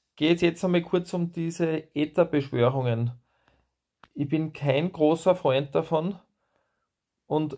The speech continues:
ein bisschen fühle ich mich trotzdem dazu gedrängt, zumindest ein paar Beschwörungen machen,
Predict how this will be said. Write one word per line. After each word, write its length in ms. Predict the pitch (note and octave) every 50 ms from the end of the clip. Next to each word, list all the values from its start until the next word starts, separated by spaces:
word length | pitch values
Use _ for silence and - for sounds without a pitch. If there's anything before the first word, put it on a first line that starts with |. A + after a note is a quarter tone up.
| - _ _
ein 220 | - D3+ C#3 -
bisschen 320 | - F#3+ G3+ - - G#3 F3+
fühle 220 | - G3 F#3+ F#3
ich 60 | G3
mich 100 | F3 F3
trotzdem 380 | E3+ C#3+ B2+ C3+ C3+ - G3+ F#3
dazu 240 | F3 E3+ F3 - E3+
gedrängt, 480 | E3+ D#3+ D#3+ - - B2+ C#3+ E3 E3
zumindest 380 | - - D#3 D#3 D#3+ D#3+ D#3+ -
ein 80 | C#3 C#3+
paar 140 | C3 C3
Beschwörungen 600 | D#3 F3 E3 - - A#2 A#2 B2 C3+ C#3 C3+ C3+
machen, 520 | C3+ C3 A#2 A#2 A#2+ - E3 D#3+ D3 -